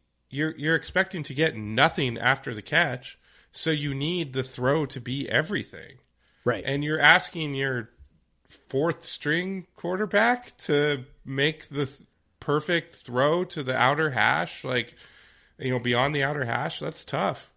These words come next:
Speaker 1: And, you know, he didn't make a terrible throw. He completed it, but, you know, any other down, it would have been fine. But this down, it needed to be right on the money. It wasn't a huge gap that he had, and,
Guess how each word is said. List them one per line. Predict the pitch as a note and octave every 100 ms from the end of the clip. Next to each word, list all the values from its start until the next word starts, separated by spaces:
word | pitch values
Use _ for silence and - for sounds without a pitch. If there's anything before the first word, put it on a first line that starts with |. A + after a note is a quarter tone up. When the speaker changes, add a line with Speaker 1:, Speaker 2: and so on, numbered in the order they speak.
| _ _ _ _ -
Speaker 1:
And, | A#2+ B2+ C3 B2
you | B2
know, | B2 C3
he |
didn't | D3 F3+
make | F3+
a | -
terrible | A#2 D3+ G3 B2
throw. | A2 A2+ D#3 D#3+
He | A#2+
completed | A#2 - E3+ F3 C3+
it, | E3 -
but, | B2+ A#2+ A2+ - _
you | B2 A#2+
know, | C#3+
any | C#3 D#3+
other | F3 F#3 C3+
down, | G#2+ A2 C#3 E3
it |
would | D3+ C#3
have |
been | C3+
fine. | - A2+ D3+ C#3 A2+ E3 E3+ _ - _ -
But | B2+ B2+
this | C#3+ F3 -
down, | A#2 A2 A#2 D#3+ F3+ - -
it | B2
needed | C3+ C#3+ C#3
to | C3
be | C#3+
right | B2+ G#2+ G#2+ A#2+ C#3 D3+ -
on | B2+ C#3 C3+
the |
money. | A2+ C3+ E3+ B2+
It | A#2
wasn't | B2+ D3 E3
a |
huge | G#2+ A2 C3 D#3+ -
gap | G2+ B2 D#3
that | G#2 G2+
he | F#2+
had, | B2 D3 A2+ G#2+ - - - -
and, | A2 A2 A2 G#2+ G2+